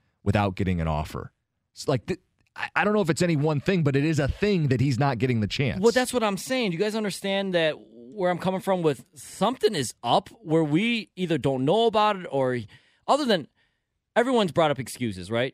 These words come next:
Speaker 2: "Oh, he didn't call the plays for Kansas City. Uh, he must interview terribly."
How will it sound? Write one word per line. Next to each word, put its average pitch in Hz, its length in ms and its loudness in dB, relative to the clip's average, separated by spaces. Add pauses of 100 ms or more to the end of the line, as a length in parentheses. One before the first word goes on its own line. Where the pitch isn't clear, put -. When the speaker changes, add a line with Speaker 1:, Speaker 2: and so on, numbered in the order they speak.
(140)
Speaker 2:
"Oh, 151 100 4
he 185 140 4
didn't 190 180 4
call 143 240 2
the 117 80 -4
plays 117 380 -2
for 107 120 -12
Kansas 101 360 -6
City. 98 340 -6
Uh, 120 280 0
he 135 160 0
must 202 220 2
interview 151 340 0
terribly." 127 640 -2